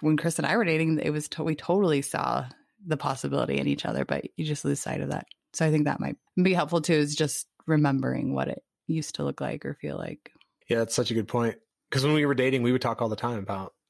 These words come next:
Speaker 2: what we saw in each other and how your personality with my personality and our different strengths, we could create a really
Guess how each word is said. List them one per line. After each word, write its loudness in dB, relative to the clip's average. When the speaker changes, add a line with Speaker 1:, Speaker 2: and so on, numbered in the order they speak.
Speaker 2:
what 2
we 0
saw 2
in 0
each -2
other 0
and -4
how -2
your 0
personality 0
with -4
my 2
personality -2
and -2
our 0
different -2
strengths, 0
we -2
could -8
create 0
a 0
really -2